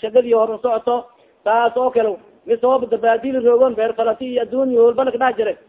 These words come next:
Hanuun jamaaca ma la helo, masalan. Masaajida baadiyada oo kale. Kolka reer lamadaas way may buaha, waqti al waqtigii oo dadkan eed, yacni, waa kay mashquulsan yihiin. Cibaadadan iyana ho-, oo waqti cibaadadii,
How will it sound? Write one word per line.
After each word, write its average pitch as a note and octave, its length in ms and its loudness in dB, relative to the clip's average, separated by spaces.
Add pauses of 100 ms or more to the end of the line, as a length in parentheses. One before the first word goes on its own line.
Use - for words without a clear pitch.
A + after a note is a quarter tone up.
(200)
Hanuun C4 260 -2
jamaaca A#3+ 340 -2
ma B3 100 -2
la A#3 80 0
helo, A3+ 180 0
masalan. G#3 360 -4 (240)
Masaajida G#3+ 420 0
baadiyada A3 380 -2
oo G#3+ 60 -2
kale. F3+ 160 -8 (360)
Kolka B3 220 -2
reer B3 200 2
lamadaas A#3 460 0
way A#3+ 200 2
may A#3 160 -4
buaha, A#3 520 0 (340)
waqti G#3+ 220 -2
al A#3 120 0
waqtigii A3 400 -2
oo A#3 140 -4
dadkan G#3+ 320 -4
eed, A#3 340 2
yacni, G#3+ 260 -6
waa A3 140 0
kay G#3+ 140 -4
mashquulsan A3 480 -4
yihiin. E3+ 180 -8 (380)
Cibaadadan A3 500 0
iyana A3+ 280 -2
ho-, A3+ 280 2
oo G3+ 240 -2
waqti A3+ 240 -4
cibaadadii, G#3+ 540 -4